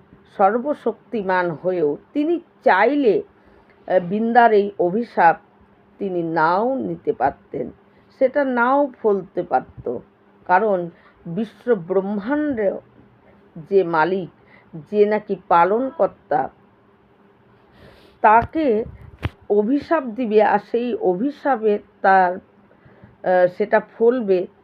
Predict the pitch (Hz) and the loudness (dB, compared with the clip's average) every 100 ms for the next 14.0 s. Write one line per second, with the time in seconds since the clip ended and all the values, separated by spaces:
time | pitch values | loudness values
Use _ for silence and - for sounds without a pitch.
0 | _ _ - 214 208 156 - 185 208 214 | _ _ -8 -2 -2 -2 -4 -4 -2 -2
1 | 175 151 156 131 - - 160 202 190 - | -2 -4 -4 -4 -8 -18 -2 -2 -2 -12
2 | _ 202 202 247 262 190 _ - 147 139 | _ 2 2 2 -2 -4 _ -4 -4 -4
3 | 131 - - - - _ _ _ _ _ | -8 -12 -12 -12 -12 _ _ _ _ _
4 | _ _ - _ 262 294 285 285 262 277 | _ _ -20 _ -2 -2 -2 -4 -4 -6
5 | - - - 165 196 190 220 247 294 302 | -10 -20 -16 -2 0 0 2 2 0 -2
6 | 294 - - 220 190 196 _ - _ - | -6 -10 -6 -2 -2 -6 _ -20 _ 4
7 | 202 214 - - 254 _ _ - 311 294 | 4 4 -8 -10 -10 _ _ -8 -6 -4
8 | 269 240 220 214 - 233 220 208 202 202 | 0 4 2 0 -8 -4 -2 -2 -2 -2
9 | 190 196 156 190 196 208 185 302 311 285 | 2 0 0 0 2 2 2 -2 -2 0
10 | 226 190 175 - _ - - 175 185 165 | 0 2 -2 -6 _ -8 2 2 2 -4
11 | 190 175 165 170 175 190 226 - - - | -2 0 0 0 0 0 -4 -10 -10 -6
12 | 175 180 196 240 311 285 - 185 135 - | -6 -6 -2 0 0 -4 -2 0 0 -6
13 | _ _ _ _ _ _ - 180 175 | _ _ _ _ _ _ -8 -4 -2